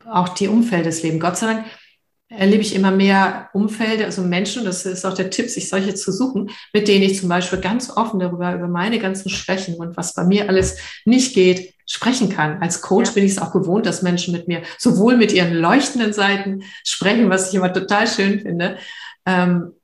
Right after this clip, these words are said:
Speaker 1: äh, weil wir arbeiten nicht immer nur, äh, quasi an den Schwächen oder an dem,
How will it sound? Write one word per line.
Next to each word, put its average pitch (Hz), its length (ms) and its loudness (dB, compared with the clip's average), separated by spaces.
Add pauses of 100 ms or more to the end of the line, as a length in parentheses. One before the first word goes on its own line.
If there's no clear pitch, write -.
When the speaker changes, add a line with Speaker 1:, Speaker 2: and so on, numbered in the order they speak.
(120)
Speaker 1:
äh, 175 140 -2
weil 175 140 0
wir 185 200 0
arbeiten 180 320 0
nicht 214 220 -2
immer 175 140 -4
nur, 170 220 -8 (100)
äh, 170 160 -8
quasi 175 540 0
an 175 160 2
den 165 200 -4
Schwächen - 480 -2
oder 180 240 2
an 175 140 2
dem, 180 320 2